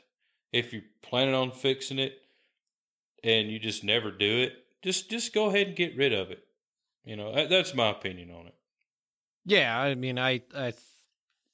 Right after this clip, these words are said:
Speaker 2: I tend to agree with Will. You know, it's, I guess, you know, we all understand you're a car person, you're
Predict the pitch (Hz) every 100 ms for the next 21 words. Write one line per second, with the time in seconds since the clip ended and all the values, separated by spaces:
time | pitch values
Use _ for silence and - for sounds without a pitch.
0 | _ - 156 156 147 131 117 110 110 113
1 | 131 135 120 113 - 107 123 131 139 147
2 | 139 135 127 117 123 123 131 - _ 95
3 | 85 98 92 127 123 - - - _ _
4 | _ _ _ _ 156 180 175 147 131 -
5 | 151 127 127 - - 151 151 175 156 147
6 | 127 - - 127 120 113 117 113 110 -
7 | _ 117 - 139 131 - 123 113 - 113
8 | 110 107 104 104 101 101 101 98